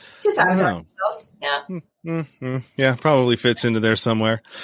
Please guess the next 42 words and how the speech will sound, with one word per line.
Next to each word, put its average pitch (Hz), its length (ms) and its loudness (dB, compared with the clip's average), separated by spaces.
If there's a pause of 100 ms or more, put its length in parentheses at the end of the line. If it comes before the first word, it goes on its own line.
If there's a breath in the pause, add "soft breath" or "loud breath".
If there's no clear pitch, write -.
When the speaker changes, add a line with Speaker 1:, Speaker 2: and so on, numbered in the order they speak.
(300 loud breath)
Speaker 2:
So 185 180 4
yeah, 190 320 4
I 135 120 0
mean, 160 120 2
if 165 160 -2
you're, 180 160 2
if 156 240 -4
you're 185 140 4
enjoying 180 480 2
everything 175 680 0
and, 139 540 -2
and 131 180 -4
you 127 80 -4
wanna, 156 440 0 (160)
you 131 120 -6
know, 123 140 0
hook 175 220 -2
up 165 180 2
with 151 160 -2
Elena 160 560 0 (140)
outside 160 480 2
of 151 80 -2
the 139 80 -2
show, 170 640 4
uh, 123 260 -4
all 156 220 2
of 175 80 -2
her 185 120 -2
information 151 560 -4
and 131 120 -2
direct 120 280 0
links 120 220 -2
will 113 60 -6
be 113 160 0
available 117 560 2
in 131 180 -2
the 127 80 -2
show 120 220 2
notes 127 280 0
or 156 200 0
the 151 100 -2
description 143 560 -2